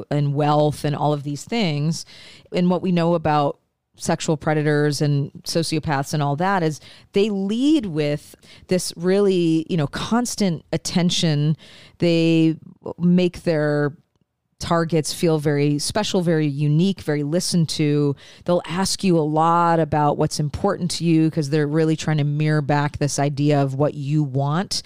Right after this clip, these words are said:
And they're essentially creating a persona for you.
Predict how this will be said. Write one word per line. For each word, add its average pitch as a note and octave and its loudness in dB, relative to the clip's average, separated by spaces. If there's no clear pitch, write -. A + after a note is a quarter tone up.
And A#3+ 2
they're B3 0
essentially B3 -4
creating E3+ 0
a D3+ -2
persona G3+ 0
for - -6
you. A#2 -8